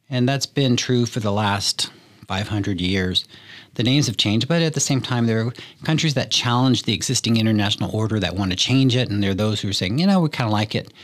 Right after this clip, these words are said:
the way it is." And in the most recent iteration, we have, uh, several countries that are challenging the international order. The G seven really is a group of countries that, uh, is our status quo powers.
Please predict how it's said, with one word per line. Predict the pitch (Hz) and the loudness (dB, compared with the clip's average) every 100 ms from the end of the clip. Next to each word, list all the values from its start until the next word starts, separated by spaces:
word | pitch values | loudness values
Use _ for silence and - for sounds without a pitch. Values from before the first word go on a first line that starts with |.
| - - - | -20 -14 -2
the | |
way | 107 104 | 0 2
it | 98 | 0
is." | 90 82 - - _ _ _ _ _ _ _ - | -2 -4 -10 -14 _ _ _ _ _ _ _ -10
And | - 123 120 - - - - | -2 0 0 -4 -20 -20 -8
in | 139 143 | 2 4
the | |
most | 156 202 - | 4 4 2
recent | 156 156 147 | 2 2 0
iteration, | 135 131 117 113 - 131 | 2 2 2 2 0 2
we | 131 | 0
have, | 110 139 135 131 - - _ _ _ _ - | 0 0 0 0 -4 -16 _ _ _ _ -6
uh, | 127 | -4
several | - 190 196 | 0 0 0
countries | 185 147 143 131 | 2 0 0 0
that | 123 95 | 0 -2
are | |
challenging | - - 135 139 143 110 113 | -2 -2 0 2 2 2 2
the | 90 | 0
international | 101 92 92 87 - 98 | 0 0 0 -2 -6 -8
order. | 87 90 139 - _ _ _ - - - - | -6 -4 -6 -8 _ _ _ -20 -20 -14 -4
The | |
G | 113 160 | 0 0
seven | 180 175 151 | 2 2 4
really | 135 131 135 | 4 4 2
is | 123 107 | 2 0
a | 107 | 0
group | 95 120 - | 0 0 0
of | 110 | -6
countries | - 113 - 110 107 | -2 -2 0 -2 -2
that, | 110 98 - - - - _ - | -2 -2 -4 -10 -20 -20 _ -10
uh, | 95 90 - | -8 -6 -4
is | 117 110 | -2 -2
our | - - | -4 -4
status | - 165 147 | 0 0 0
quo | - 196 | 0 0
powers. | - 101 - - | 0 -2 -2 -2